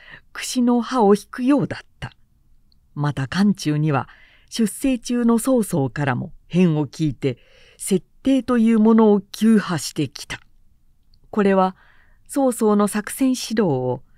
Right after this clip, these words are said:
箱に封じてもたらしてきたものであった。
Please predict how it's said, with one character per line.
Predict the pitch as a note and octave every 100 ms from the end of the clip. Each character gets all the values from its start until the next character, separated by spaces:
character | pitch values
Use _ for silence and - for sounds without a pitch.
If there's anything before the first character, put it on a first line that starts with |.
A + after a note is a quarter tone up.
| - _ -
箱 | D#3+ - E3
に | D#3+
封 | C3 D#3 D3
じ | D3
て | D#3
も | D3+ E3
た | A3+
ら | A3
し | F#3+
て | G3
き | F3
た | -
も | F#3 F#3
の | G#3+
で | D3 A2+
あ | C3+
っ | - _
た。 | -